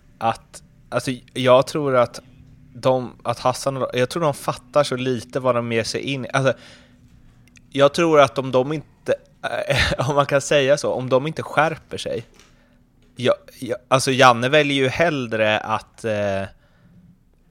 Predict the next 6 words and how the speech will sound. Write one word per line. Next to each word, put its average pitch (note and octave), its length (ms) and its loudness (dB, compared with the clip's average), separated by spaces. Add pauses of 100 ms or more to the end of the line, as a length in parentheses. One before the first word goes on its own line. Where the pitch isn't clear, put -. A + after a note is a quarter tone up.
(200)
att - 160 -10
ställa A2+ 360 2
den G#2 240 -2
trion A2+ 480 -6
utanför G#2 480 -6
landslaget G#2+ 800 -2